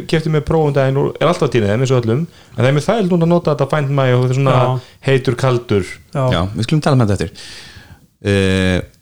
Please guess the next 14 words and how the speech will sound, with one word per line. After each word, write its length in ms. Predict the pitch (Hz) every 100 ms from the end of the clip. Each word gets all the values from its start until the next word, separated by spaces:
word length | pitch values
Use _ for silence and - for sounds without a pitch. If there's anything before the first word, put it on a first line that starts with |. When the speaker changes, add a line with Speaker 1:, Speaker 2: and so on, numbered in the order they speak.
| _ _ _ _ _ _
Speaker 3:
já, 140 | 101 82 78
svo 160 | 160
eru 80 | 123
kostendur. 540 | - 139 - 156 78 - - _ _ _ _ _ _ _ _ -
Speaker 1:
Já. 240 | 85 82 78 107 214 _ - -
Speaker 3:
Já, 180 | 90 76 98 151
það 200 | 120 98
Speaker 1:
Hver 140 | 92
Speaker 3:
er, 80 | 92
Speaker 1:
er? 160 | 98 92 -
Speaker 3:
eh, 600 | 92 90 87 87 87 85 - -
við 200 | 110 127
erum 160 | 113 98
með 280 | 90 82